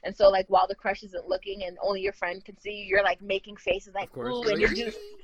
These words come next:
Speaker 1: yeah, you're, like,
Speaker 2: Like,
Speaker 1: making,
Speaker 2: "Ee,
Speaker 1: like,
Speaker 2: she's
Speaker 1: fake,
Speaker 2: talking to
Speaker 1: like,
Speaker 2: me."
Speaker 1: happy,
Speaker 2: Is
Speaker 1: yeah,
Speaker 2: what me
Speaker 1: like,
Speaker 2: and my
Speaker 1: making,
Speaker 2: friends
Speaker 1: like,
Speaker 2: say.
Speaker 1: fake, like, make out faces and shit.
Speaker 2: Of course,
Speaker 1: So,
Speaker 2: of course.
Speaker 1: like, they were on that type of time, and she, well, no, she was on that type of time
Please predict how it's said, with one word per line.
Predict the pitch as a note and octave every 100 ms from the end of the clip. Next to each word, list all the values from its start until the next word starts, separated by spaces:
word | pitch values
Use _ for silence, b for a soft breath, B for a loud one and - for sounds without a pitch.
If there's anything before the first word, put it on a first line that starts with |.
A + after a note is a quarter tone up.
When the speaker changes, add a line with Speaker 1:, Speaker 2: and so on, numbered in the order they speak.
| -
Speaker 1:
yeah, | G#3 A#3+ A#3+ A#3
you're, | A#3+
like, | A#3+ A#3+
Speaker 2:
Like, |
Speaker 1:
making, | G#3+ G#3+ A3
Speaker 2:
"Ee, |
Speaker 1:
like, | G#3+ F#3
Speaker 2:
she's | G4
Speaker 1:
fake, | G#3
Speaker 2:
talking | G#4 G#4
to | G4
Speaker 1:
like, | F#4+
Speaker 2:
me." | G4+
Speaker 1:
happy, | F#3+ F#3 - - _ -
Speaker 2:
Is | E3+
Speaker 1:
yeah, | A3
Speaker 2:
what | G3+
me |
Speaker 1:
like, | G3
Speaker 2:
and | -
my |
Speaker 1:
making, | G#3
Speaker 2:
friends | - A#2+
Speaker 1:
like, | -
Speaker 2:
say. | C#3 E3
Speaker 1:
fake, | G#3 G3+ - -
like, | G3+ G3+
make | G3+ G3 G3
out | G3 F#3+
faces | G3 G3+ G#3 G3+
and | G3+ G3+
shit. | G3+ G3+ - _
Speaker 2:
Of |
course, | B2 A2+ B2+
Speaker 1:
So, | - C4 B3
Speaker 2:
of | A#3+
course. | A#3+
Speaker 1:
like, | G#3+
they | A3+ C4+
were | C4+
on | B3 C4
that | A3 B3 -
type | A3+ G#3+
of | A3
time, | F#3+ F#3 F#3 -
and | G3 G3 F3 - -
she, | - - D#4
well, | C#4 A#3+ A3
no, | G3 -
she | - F4
was | F4+ C#4+
on | A3+
that | G#3 G3+
type | F#3 E3+
of | -
time | F3+ D3 D3